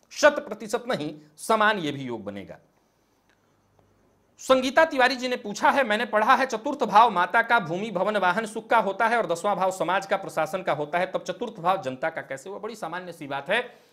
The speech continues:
कुंडली का बारहवाँ भाव कोर्ट कचहरी का होता है तो छठवें भाव से भी कोर्ट कचहरी का विचार होता है। कुंडली के नवम भाव से भाग्य का विचार होता है तो आपके पराक्रम से भी भाग्य का विचार किया जाएगा।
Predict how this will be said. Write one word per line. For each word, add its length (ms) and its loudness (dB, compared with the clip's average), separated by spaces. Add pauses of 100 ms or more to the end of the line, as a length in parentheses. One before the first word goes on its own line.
(160)
कुंडली 300 -4
का 160 -2
बारहवाँ 340 -2
भाव 160 -2
कोर्ट 240 -8
कचहरी 300 -6
का 120 -2
होता 200 -4
है 60 -4
तो 100 -10
छठवें 360 -8
भाव 140 -2
से 120 -8
भी 100 -8
कोर्ट 220 -10
कचहरी 260 -10
का 100 -6
विचार 280 -10
होता 240 -20
है। 200 -20 (720)
कुंडली 300 -2
के 100 -4
नवम 240 0
भाव 160 2
से 140 -4
भाग्य 260 0
का 120 0
विचार 300 0
होता 220 -4
है 100 0
तो 120 0
आपके 180 -2
पराक्रम 420 -2
से 120 -8
भी 100 -8
भाग्य 240 -6
का 100 -8
विचार 280 -8
किया 220 -8
जाएगा। 460 -2